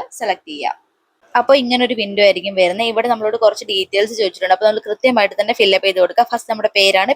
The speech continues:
പേര് നമ്മളിവിടെ എൻ്റർ ചെയ്ത് കൊടുക്കുക. ശേഷം നമ്മുടെ മൊബൈൽ നമ്പർ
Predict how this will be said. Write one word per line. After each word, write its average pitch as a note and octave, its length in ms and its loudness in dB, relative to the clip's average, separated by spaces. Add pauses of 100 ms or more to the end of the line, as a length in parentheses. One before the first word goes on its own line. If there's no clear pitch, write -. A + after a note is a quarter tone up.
(100)
പേര് A3 240 2
നമ്മളിവിടെ G3 340 0
എൻ്റർ G3 180 -2
ചെയ്ത് F3 180 -2
കൊടുക്കുക. D#3 260 0 (1900)
ശേഷം A#3 340 2
നമ്മുടെ A#3 280 0
മൊബൈൽ G3 280 2
നമ്പർ G#3+ 160 -2